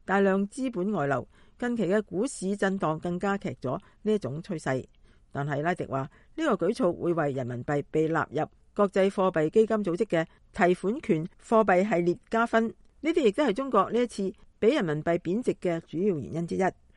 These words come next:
Speaker 2: decision on that will be reached in November by the I M F Executive Board.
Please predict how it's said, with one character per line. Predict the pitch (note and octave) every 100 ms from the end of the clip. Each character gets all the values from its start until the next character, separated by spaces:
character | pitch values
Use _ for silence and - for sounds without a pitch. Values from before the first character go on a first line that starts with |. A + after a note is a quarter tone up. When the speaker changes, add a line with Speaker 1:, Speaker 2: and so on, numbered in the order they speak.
| _ -
Speaker 2:
decision | G#2 - B2 A2
on | G#2 G2
that | G2 F2
will | G2+
be | G2+
reached | F#2+ F#2+ F2 - -
in | G#2+ G2+
November | G2+ F2 G2+ G2+ F#2+ F#2 D#2
by | G2+ G2
the | F#2+ F#2
I | G#2+ F#2+
M | G2
F | F2+ F2+
Executive | F#2 - F2+ F2 F2 -
Board. | F#2 E2